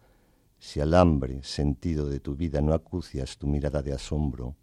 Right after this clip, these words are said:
¿por qué acechas la lluvia que penosamente se cierne sobre los muertos?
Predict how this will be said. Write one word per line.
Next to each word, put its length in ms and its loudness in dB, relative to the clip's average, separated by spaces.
¿por 160 -6
qué 140 -4
acechas 580 -8
la 120 -4
lluvia 340 -6
que 140 -10
penosamente 840 -6
se 220 -10
cierne 680 -8
sobre 300 -10
los 220 -10
muertos? 540 -10